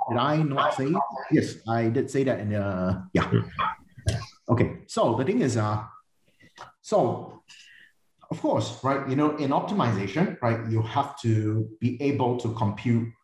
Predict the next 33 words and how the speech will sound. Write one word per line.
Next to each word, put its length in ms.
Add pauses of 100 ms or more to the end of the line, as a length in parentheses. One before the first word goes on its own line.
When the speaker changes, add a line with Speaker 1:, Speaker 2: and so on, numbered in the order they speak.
(180)
Speaker 1:
uh, 160
gradient 520
and 380
Hessian, 360 (280)
right? 340 (360)
Why? 160
Because 340
that, 320
those 220
are 100
the 80
basis 580
for 340
Newton 440
method, 340
right? 200 (160)
If 180
I 380
want 160
to 340
optimize 440
an 80
objective 380
function, 520 (280)
I 120
need 180
to 100
be 120
able 160
to 80
compute 440
its 220
gradient 540